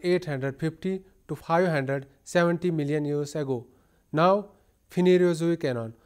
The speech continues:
On the basis of evolution of organisms and environmental changes, this aeon has been divided into three major eras, which are Paleozoic era. It began about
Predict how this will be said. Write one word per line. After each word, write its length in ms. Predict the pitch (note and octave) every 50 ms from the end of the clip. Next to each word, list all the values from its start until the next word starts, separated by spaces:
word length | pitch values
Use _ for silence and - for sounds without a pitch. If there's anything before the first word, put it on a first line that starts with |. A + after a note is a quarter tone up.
| _ _ _ _ -
On 120 | D#3 D#3+
the 120 | D#3 D3+
basis 320 | C3 E3+ F#3+ G3+ F#3 - -
of 160 | F3+ F3+ F3+
evolution 480 | F3+ F3+ E3+ F#3 G#3 G#3+ - F3 D#3 D3+
of 220 | D3 C#3 C3+ - - _ _ _
organisms 460 | D#3+ D#3+ D#3+ D#3 D#3+ E3+ F3 E3+ -
and 180 | F#3+ E3 D#3 E3
environmental 480 | D#3+ D#3 D3+ E3 E3+ E3 D#3+ D#3+ D#3 C3
changes, 460 | - - D3+ D3+ D3+ D#3+ F3 F3 - - _ _ _ _ _ _ -
this 180 | D#3+ G3 F#3 -
aeon 320 | - E3+ E3 D#3 D3+ D3+ C#3+ C3+
has 200 | D3+ D3 C#3 C3+
been 140 | D3 D3 D3
divided 500 | C#3 D#3+ E3+ E3 E3 E3+ F3+ F3+ F3+ F3+ - _ _ -
into 240 | D#3+ D#3 C#3 D#3+ D#3+
three 300 | D#3+ - F3 F#3+ G3 F#3
major 340 | F3 D3+ D3 C3+ C#3 D#3 D#3 D3
eras, 300 | C#3 C3+ C3 B2 A#2+ A#2
which 240 | C3 D#3 D#3 D#3+ F3
are 200 | F3 F3+ F#3 F#3 - _ _ _ _ _ _ _ _ _ _ _ _ _ -
Paleozoic 560 | F3 F#3+ G3 G#3 G#3+ E3+ E3+ F#3+ G3+ F#3+ F3
era. 300 | D3+ C3+ C3 B2 B2 - -
It 220 | F3 E3+ D#3+ D3
began 340 | E3+ F3 D#3+ F#3 F#3 G3 G3+
about 400 | E3 D3 C3+ C#3 C3+ C3+ C3+